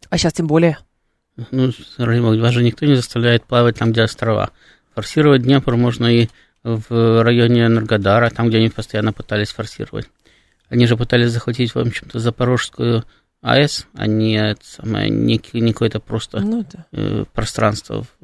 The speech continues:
Speaker 2: в, в, на том самом, на побережье. А как раз там, где Запорожская А Э С находится, там щас вытекает Каховское водохранилище, и там будет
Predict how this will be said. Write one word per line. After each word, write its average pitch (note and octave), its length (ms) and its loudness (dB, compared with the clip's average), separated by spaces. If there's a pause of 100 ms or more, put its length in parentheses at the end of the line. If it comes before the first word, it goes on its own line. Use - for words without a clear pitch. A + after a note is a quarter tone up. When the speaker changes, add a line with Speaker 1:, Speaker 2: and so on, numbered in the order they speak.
(140)
Speaker 2:
в, A2+ 140 -10 (500)
в, A2+ 140 -8 (400)
на - 120 -10
том A2 140 -4
самом, A2 300 -2
на A2 80 2
побережье. A2+ 580 -2 (280)
А A2 60 -10
как - 140 -10
раз B2+ 160 2
там, B2+ 160 4
где B2 100 0
Запорожская B2 540 -2
А - 40 0
Э - 20 -10
С - 80 -10
находится, - 360 -4
там A2+ 140 -4
щас - 160 -10
вытекает A#2 480 -2
Каховское - 500 -10
водохранилище, A2+ 680 -4
и - 20 -20
там A2+ 200 -2
будет A2+ 220 2